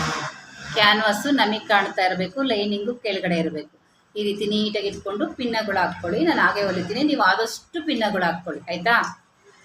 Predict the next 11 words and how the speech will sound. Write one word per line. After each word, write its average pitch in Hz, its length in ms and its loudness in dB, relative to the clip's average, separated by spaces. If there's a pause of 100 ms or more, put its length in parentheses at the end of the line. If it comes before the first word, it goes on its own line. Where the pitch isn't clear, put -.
(260)
ಪಿನ್ನಗಳು 233 380 2
ಹಾಕ್ಕೊಂಡೇ 226 500 4
ಹೊಲಿರಿ, 208 320 2
ನೀಟಾಗಿ 202 420 -2
ಬರುತ್ತೆ. 180 360 2
ಇಲ್ಲ 226 200 0 (100)
ಅಂತಂದ್ರೆ 214 420 0
ಅಪ್ 349 220 2
and 196 100 0
ಡೌನ್‌ಗಳು 180 360 2
ಬಂದ್ಬಿಡುತ್ತೆ. 175 680 -2